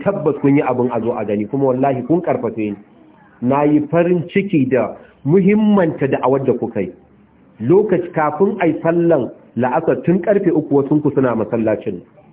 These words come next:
Tun karfe uku wasu sun isa, da daɗi ba daɗi,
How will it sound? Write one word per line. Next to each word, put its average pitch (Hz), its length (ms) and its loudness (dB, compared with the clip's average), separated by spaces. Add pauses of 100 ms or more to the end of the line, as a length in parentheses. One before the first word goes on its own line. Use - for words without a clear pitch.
(720)
Tun 233 200 2
karfe 233 320 2
uku 170 280 4
wasu 143 260 0
sun 175 200 2
isa, 123 280 0
da 117 180 0
daɗi 170 500 0
ba 190 180 0
daɗi, 123 380 0